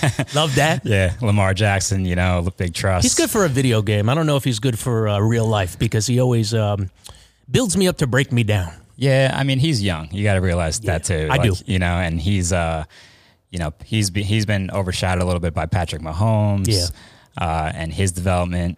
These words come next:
Speaker 1: But Lamar Jackson is absolute stud.
Speaker 2: Mm-hmm.
Speaker 1: Um, you know, even in real life, he hasn't really reached his, uh, potential yet,
Speaker 2: Mm-hmm.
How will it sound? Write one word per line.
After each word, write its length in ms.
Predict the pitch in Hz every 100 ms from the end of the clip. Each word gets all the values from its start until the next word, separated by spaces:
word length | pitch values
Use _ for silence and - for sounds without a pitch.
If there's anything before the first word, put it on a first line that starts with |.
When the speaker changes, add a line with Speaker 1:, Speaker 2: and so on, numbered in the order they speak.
| _ -
Speaker 1:
But 240 | 80 80
Lamar 280 | 87 95 92
Jackson 400 | 90 90 - 87
is 260 | 80 78 -
absolute 420 | 87 80 85 76
stud. 420 | - 82 80 78
Speaker 2:
Mm-hmm. 360 | 110 104 90 87
Speaker 1:
Um, 480 | 80 78 78 78 78 _ _
you 140 | - 82
know, 120 | 80 95
even 240 | 90 87
in 80 | 85
real 180 | 85 85
life, 460 | 80 80 - - - _
he 120 | 104
hasn't 260 | 87 82 87
really 360 | 87 82 82 _ _ _ _ _ 104 -
reached 400 | 101 95 - -
his, 440 | 95 85 80 - _ _ _ - -
uh, 80 | - 85 -
potential 480 | - 101 98 113
yet, 280 | 113 120 127
Speaker 2:
Mm-hmm. 220 | 131 110